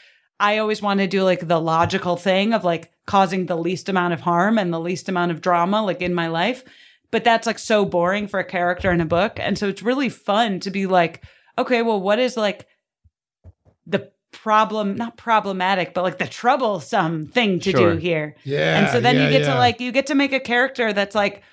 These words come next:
Speaker 1: more impulsive and, uh, worse at making decisions than you because it's more fun.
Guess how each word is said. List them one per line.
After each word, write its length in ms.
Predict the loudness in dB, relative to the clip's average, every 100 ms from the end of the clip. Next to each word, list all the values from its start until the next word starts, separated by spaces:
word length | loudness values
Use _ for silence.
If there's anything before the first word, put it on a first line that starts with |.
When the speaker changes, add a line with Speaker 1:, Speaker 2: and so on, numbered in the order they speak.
| _ -6
Speaker 1:
more 760 | -2 2 2 2 0 -4 -8 _ _ _ _ _ _ -2
impulsive 840 | 0 2 2 0 0 2 2 0
and, 360 | -4 0 0 -2 -6
uh, 500 | -6 0 2 2 -2 -4
worse 380 | -2 0 2
at 100 | 0
making 320 | 0 0 0 0
decisions 580 | 0 0 0 0 -2
than 160 | -2 0
you 220 | 2 0
because 240 | -2 -6 -8
it's 180 | -8
more 180 | -4 -4
fun. 420 | -2 -4 -4 -8